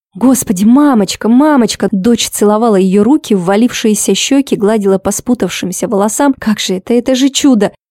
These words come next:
«Все рассказы потом, детка, сейчас у нас проблемы другого характера». Чай или с мятом так подействовал, или тёплое одеяло, или присутствие родных людей, но Екатерина Семёновна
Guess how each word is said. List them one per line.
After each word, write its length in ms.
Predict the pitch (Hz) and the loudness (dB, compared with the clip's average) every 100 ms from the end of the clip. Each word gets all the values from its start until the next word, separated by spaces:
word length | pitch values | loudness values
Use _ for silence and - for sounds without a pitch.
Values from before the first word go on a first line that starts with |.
| _ | _
«Все 200 | - 269 | -4 0
рассказы 380 | 254 - 240 214 | 0 0 -2 0
потом, 320 | 240 240 190 | -2 0 0
детка, 340 | 175 185 - | 0 -2 -4
сейчас 520 | 175 202 202 254 262 220 | -4 -4 -2 -2 -2 -2
у 40 | |
нас 200 | 214 220 | -2 -2
проблемы 380 | - 196 220 208 | -2 0 2 2
другого 340 | 208 190 196 | 2 0 0
характера». 540 | 196 202 196 - 185 - _ _ _ _ - | 0 -2 -2 -4 -6 -8 _ _ _ _ -6
Чай 200 | - 311 | 0 2
или 100 | 214 | 2
с 120 | - | 0
мятом 300 | 240 294 226 | -2 0 0
так 160 | 226 - | -2 -2
подействовал, 600 | 220 220 214 - 190 180 | 0 0 -2 -4 -4 -2
или 140 | 180 | -2
тёплое 320 | 180 285 202 | -2 -2 -2
одеяло, 440 | 175 190 180 262 247 | -2 -4 -2 0 0
или 160 | 180 | 0
присутствие 560 | 175 180 - 262 - 196 | -2 -4 -4 -4 -2 -2
родных 360 | 190 185 226 202 | 0 0 -2 0
людей, 320 | 190 226 285 | -2 2 2
но 100 | 202 | 2
Екатерина 560 | 185 - - 233 302 | 0 -4 -4 0 0
Семёновна 640 | 208 - 196 294 294 220 | 0 0 0 2 2 0